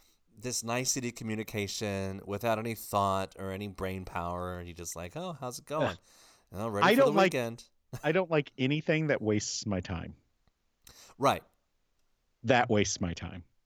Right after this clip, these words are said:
Speaker 1: Yeah.
Speaker 2: Don't ask me how I'm doing. You don't care.
Speaker 1: I do.
Speaker 2: Well, no, you do. But I'm saying people, like,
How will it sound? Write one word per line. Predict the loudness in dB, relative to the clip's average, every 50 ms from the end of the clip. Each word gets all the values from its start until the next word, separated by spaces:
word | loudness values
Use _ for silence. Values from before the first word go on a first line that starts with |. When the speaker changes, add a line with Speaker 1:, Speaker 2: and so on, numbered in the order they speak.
| _ _ -10
Speaker 1:
Yeah. | -8 -8 -8 -10 _ _ _ _ _ _ _ _ _ _ _ _ _ _ 2
Speaker 2:
Don't | 4 6 6
ask | 6 4 4 4
me | 4
how | 4 6 4 4 4
I'm | 4 4
doing. | 4 4 4 4 2 0 -4 -6
You | -2 0 2
don't | 4 4 4 2
care. | 0 -4 -6 -6 -8 -16 _ _ _ _ _ _ _ _ _ _ _ _ _ _ _ _ _ _ _ _ _ _ _ _ -10
Speaker 1:
I | -8 -8
do. | -8 -8 -10 -12 -12 -16 -20 _ _ _ _ _ _ _ _ _ _ _ _ _ -4
Speaker 2:
Well, | 0 2
no, | 4 4
you | 4 4 2 0 -2
do. | -2 -4 -10 -12 -12 -14
But | -14 -14 -14 -16 -20 -20 _ _ _ _ _ _ _ _ _ _ _ _ _ _ _ _ _ _ _ 0
I'm | 0 4
saying | 6 6 6 6 4
people, | 2 0 2 4 4 4
like, | 4 2 0 -2